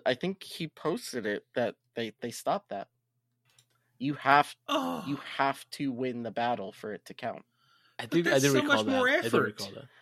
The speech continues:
Speaker 1: Cor-, correct me, uh, y-, correct me if I'm wrong. I'm pretty sure he posted it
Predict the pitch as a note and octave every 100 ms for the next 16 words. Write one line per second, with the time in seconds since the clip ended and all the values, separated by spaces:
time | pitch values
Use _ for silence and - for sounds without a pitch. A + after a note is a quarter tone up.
0 | _ _ - - E3+ - - - E3 D3+
1 | F3 - A#3 B3 A#3 - C#3 - - -
2 | - D#3+ F3 - A3+ G3+ D3+ D3 E3+ C3+
3 | A#2+ B2+ - G3 G3+ F3+ D3+ C3+ - -
4 | D3 - - B2+ A#2+